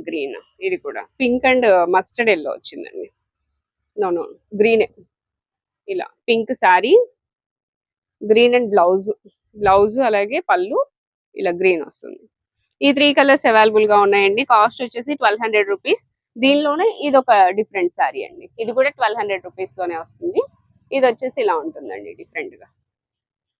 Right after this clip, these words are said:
only ట్వెల్వ్ హండ్రెడ్. నెక్స్ట్ వచ్చేసి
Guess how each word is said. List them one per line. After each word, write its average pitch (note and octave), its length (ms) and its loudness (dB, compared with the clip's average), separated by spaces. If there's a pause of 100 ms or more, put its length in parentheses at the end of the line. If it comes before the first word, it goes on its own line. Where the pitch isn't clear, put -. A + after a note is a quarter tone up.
(160)
only C4 300 6
ట్వెల్వ్ F#3 260 2
హండ్రెడ్. - 320 -10 (1800)
నెక్స్ట్ B3 300 -2
వచ్చేసి D4+ 300 -4